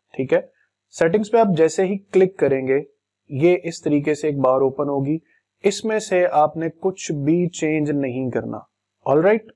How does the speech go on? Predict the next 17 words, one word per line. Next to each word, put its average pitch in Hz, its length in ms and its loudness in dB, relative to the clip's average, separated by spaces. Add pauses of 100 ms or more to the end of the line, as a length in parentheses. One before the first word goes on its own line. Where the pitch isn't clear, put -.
इसको 151 240 -2
ऐसे 147 180 -2
ही 156 40 0
रहने 156 200 0
देना 156 200 0
है। 160 80 -8 (500)
दूसरे 185 280 4
नंबर 226 240 2
पे 226 80 2
आप 208 240 2
इस 190 140 0
जगह 202 220 2
पर 202 260 2 (300)
सेकंड 208 520 -2 (140)
नंबर 165 280 2
पे 180 100 0
वीडियो 180 640 4